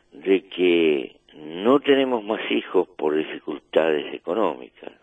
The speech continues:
que frecuentemente volcamos y razonamos en nuestras conversaciones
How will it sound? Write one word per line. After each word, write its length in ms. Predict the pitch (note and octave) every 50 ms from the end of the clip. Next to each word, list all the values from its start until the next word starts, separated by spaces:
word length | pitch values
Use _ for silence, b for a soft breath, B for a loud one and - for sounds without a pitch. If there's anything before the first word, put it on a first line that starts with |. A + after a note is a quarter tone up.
| _ _ -
que 140 | - D#2+ E2+
frecuentemente 1400 | - D2+ D2 - - F#2+ F#2+ G2+ F2+ - D#2 D#2 D2+ E2+ F2 E2+ E2 D#2 - - - C#2+ C#2+ C#2 C2 B1 A1 G1+ G1+
volcamos 840 | A1 B1+ C2 A#1 - - - C#3 C#3 A#2+ G2 D#2+ D2 C#2+ C#2+ D2 - - - - _ _ _
y 140 | - D#2+ D2
razonamos 920 | B1 C2 C#2 C#2+ - - C2 C2+ F2 A2 A2 F#2 D2+ C2+ B1+ B1 A#1 - - - - _ _ _ B B B B B B B B B B -
en 120 | C#2 C#2
nuestras 340 | C#2+ D2 C#2 - - C2 -
conversaciones 960 | - - D2 C#2 C2 C2 B1 B1+ C2+ B1+ B1+ - - D#2 D2 C#2 C2+ B1 A#1+